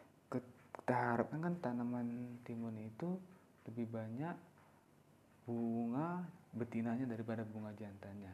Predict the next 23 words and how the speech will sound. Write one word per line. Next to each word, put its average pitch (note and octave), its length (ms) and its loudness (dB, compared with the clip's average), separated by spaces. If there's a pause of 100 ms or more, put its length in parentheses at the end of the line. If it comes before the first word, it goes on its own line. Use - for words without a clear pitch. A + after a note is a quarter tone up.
Jadi F3 320 0
kalau C3+ 160 -2
bunga B2 320 -2
ban-, A#2+ 400 -2
jantannya B2+ 480 -2
yang B2 160 -2
lebih A#2+ 240 0
banyak C#3 320 -2
bagaimana? D#3+ 560 -2
Nah, A2+ 80 -8 (240)
kita C#3 160 0
bisa C#3+ 320 0
mengkonsentrasikan A#2+ 1300 -2 (480)
nutrisi A#2+ 680 0
dari A#2 320 2
si A#2+ 320 -6
timun A#2 400 0
itu F3+ 400 2 (240)
kepada B2 720 2 (640)
bunga A#2+ 320 2
betina A2+ 520 -4 (200)
dengan G#2 360 -6
cara G2+ 440 -4